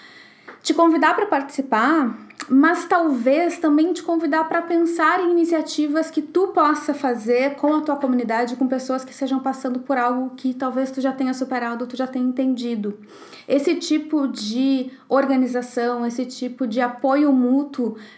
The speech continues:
vem sendo cada vez mais necessário e importante. Então, eu vim aqui falar um pouco sobre o grupo, pra te convidar pra participar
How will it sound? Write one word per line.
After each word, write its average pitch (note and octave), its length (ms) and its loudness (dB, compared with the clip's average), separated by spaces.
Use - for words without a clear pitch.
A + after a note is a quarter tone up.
vem C4 180 4
sendo C4+ 240 2
cada C4+ 220 0
vez B3+ 260 0
mais B3+ 200 0
necessário B3 580 -2
e A#3 40 -4
importante. A3+ 680 -6
Então, B3+ 220 -2
eu B3+ 60 0
vim B3+ 180 0
aqui B3 140 -6
falar B3 240 -2
um B3 100 -2
pouco A#3+ 260 -4
sobre A3+ 340 -4
o A3 60 -6
grupo, C#4 460 -2
pra C#4+ 160 2
te C#4+ 100 -6
convidar B3+ 360 -2
pra A#3 120 -10
participar C4+ 840 -4